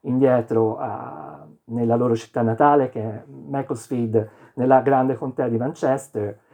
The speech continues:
e, eh, solo il bassista è di Salford, ma insomma comunque rimangono nella, tra l'altro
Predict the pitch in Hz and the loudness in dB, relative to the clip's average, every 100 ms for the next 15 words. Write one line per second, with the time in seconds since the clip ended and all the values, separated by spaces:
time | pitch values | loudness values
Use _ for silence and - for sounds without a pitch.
0 | 113 _ - 147 156 156 127 117 113 113 | -20 _ 2 4 4 0 -4 -2 -4 -6
1 | - 151 139 135 127 - 147 143 127 113 | 2 4 6 4 0 -2 -4 -4 -4 -4
2 | 113 123 101 101 - 123 143 151 - _ | -2 0 0 -4 -6 -4 -2 -2 -4 _
3 | _ _ _ _ _ 120 127 - - 117 | _ _ _ _ _ -16 -16 -12 -6 -4
4 | 107 107 _ _ 113 131 127 123 123 120 | -4 -8 _ _ -2 0 2 4 4 2
5 | 120 120 117 117 131 113 113 120 135 131 | 2 0 0 -2 -2 0 0 -2 -6 2
6 | 143 160 156 127 113 | 4 4 2 -4 -4